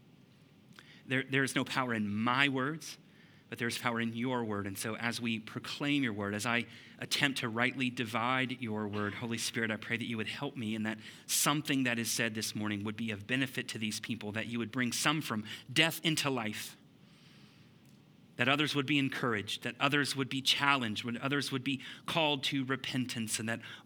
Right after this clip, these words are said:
all of us would, would leave this room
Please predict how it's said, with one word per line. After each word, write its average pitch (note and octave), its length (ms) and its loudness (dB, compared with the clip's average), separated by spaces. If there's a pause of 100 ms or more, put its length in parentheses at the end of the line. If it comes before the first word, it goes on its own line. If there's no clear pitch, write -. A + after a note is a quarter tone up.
all D#3+ 300 2
of G#2 100 -2
us A2 460 -6 (2500)
would, C#3 200 2
would C#3 220 2
leave D3+ 460 4
this C#3+ 260 2
room A#2+ 500 0